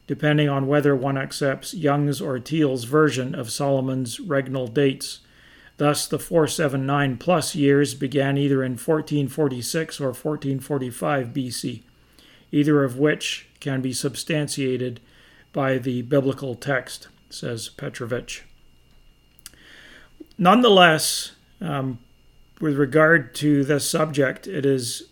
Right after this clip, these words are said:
important to note that we reject the whole notion of language coming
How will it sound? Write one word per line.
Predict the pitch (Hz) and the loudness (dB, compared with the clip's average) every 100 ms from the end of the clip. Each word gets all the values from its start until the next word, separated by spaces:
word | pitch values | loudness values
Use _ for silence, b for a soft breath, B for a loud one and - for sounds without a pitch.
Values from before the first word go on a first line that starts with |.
| _ _ - | _ _ -4
important | 139 117 170 170 196 147 | -4 2 4 4 2 -4
to | 139 | -4
note | 139 151 143 - - b b b b b b | 0 2 2 0 -16 b b b b b b
that | 143 143 | -4 -4
we | 160 147 | 2 4
reject | 139 131 127 160 - - - - - | 4 2 4 4 2 -4 -16 -20 -14
the | - 139 | -4 -2
whole | 127 160 151 | 4 6 6
notion | 143 156 151 - 135 131 | 4 4 2 0 -6 -6
of | 131 127 | -8 -4
language | 139 143 147 139 117 | -4 -2 2 0 0
coming | - 151 139 135 | -6 -4 -2 -4